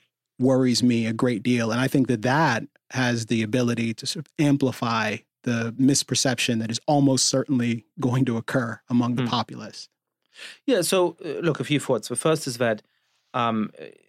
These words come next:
Speaker 2: one of the criticisms that I've sometimes gotten, a lot of people in, in, in the space have gotten, which I don't think is quite fair, is, uh, you know, you only complain about the populists because you thought everything before that was wonderful and great.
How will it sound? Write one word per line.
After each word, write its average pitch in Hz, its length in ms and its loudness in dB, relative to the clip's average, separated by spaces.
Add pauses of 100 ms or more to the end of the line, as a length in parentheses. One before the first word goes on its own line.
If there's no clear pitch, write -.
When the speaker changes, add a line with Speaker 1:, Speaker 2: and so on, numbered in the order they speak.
(1200)
Speaker 2:
one 120 220 0
of 135 60 2
the 123 60 2
criticisms 117 460 -4
that 107 80 -2
I've 113 180 0
sometimes 110 320 -2
gotten, 107 300 -2
a 101 60 -2
lot 104 100 0
of 101 80 -4
people 110 320 -2
in, 107 260 -4
in, 107 220 -4
in 107 120 -6
the 104 80 -6
space 110 240 -4
have 107 140 -12
gotten, 110 360 -6
which 107 140 -4
I 113 60 0
don't 135 180 2
think 113 200 -4
is 104 100 -10
quite - 260 -8
fair, 101 380 -6 (600)
is, 107 580 2 (140)
uh, 98 480 -2 (260)
you 120 160 -4
know, 101 420 0 (440)
you 127 720 2 (480)
only 120 520 2
complain 113 380 -6
about 104 160 -2
the 101 80 -8
populists 110 380 -6
because 104 240 -16
you 107 80 -8
thought 107 200 -4
everything 104 320 -4
before 107 300 -4
that 104 140 -2
was 101 140 -8
wonderful 104 440 -2
and 101 140 -10
great. - 380 -2